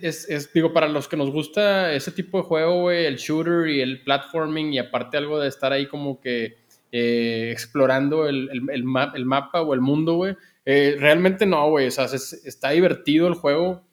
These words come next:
al, al grado de que no te cuesta trabajo o no te cuesta así como, no te da hueva, eh, lograr los trofeos completos, güey.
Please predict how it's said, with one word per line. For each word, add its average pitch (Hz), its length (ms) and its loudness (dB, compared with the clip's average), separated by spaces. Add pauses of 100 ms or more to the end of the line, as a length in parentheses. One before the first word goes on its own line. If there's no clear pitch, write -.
(480)
al, 151 200 2
al 143 160 2
grado 143 340 6
de 175 120 2
que 165 100 -2
no 139 220 0
te - 120 -8
cuesta 160 420 0
trabajo 135 460 2
o 143 520 0
no 120 160 -6
te 127 100 -10
cuesta 147 300 -8
así 135 220 -6
como, 139 360 -4
no 123 160 -4
te 147 80 2
da 147 60 6
hueva, 143 440 4 (140)
eh, 117 220 -2
lograr 117 480 0
los 139 140 -4
trofeos 127 420 -2
completos, 110 520 -10
güey. 101 200 -20